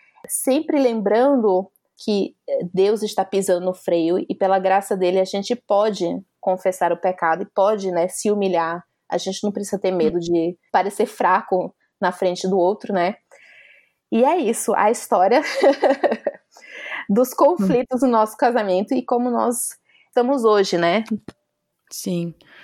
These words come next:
Speaker 2: Uau, é, eu tô aqui só escutando e pensando e, e eu só agradeço demais a, a transparência, a vulnerabilidade que você teve em,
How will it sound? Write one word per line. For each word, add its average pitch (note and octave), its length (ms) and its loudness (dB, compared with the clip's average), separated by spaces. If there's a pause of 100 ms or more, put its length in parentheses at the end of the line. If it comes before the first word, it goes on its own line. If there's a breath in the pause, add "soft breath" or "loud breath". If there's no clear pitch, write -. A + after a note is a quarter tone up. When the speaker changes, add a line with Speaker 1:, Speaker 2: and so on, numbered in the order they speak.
(520 loud breath)
Speaker 2:
Uau, F#3+ 480 -4
é, F#3+ 340 0
eu F3 60 -4 (220)
tô G#3 80 -2
aqui G#3 260 -4
só G3+ 440 -2 (380)
escutando G3+ 720 -4
e F#3 40 -6
pensando F#3 720 -2
e, F#3 300 -2 (240)
e F3 60 -4
eu F#3+ 100 0
só G3+ 400 -4 (420)
agradeço F#3 640 -2
demais G3+ 520 -2
a, F#3+ 80 -4 (120)
a G3 120 -4
transparência, G3 840 -4
a F#3+ 40 -4
vulnerabilidade F#3 760 -4
que - 120 -16
você F#3+ 260 -6
teve F3 420 -2
em, E3+ 260 -2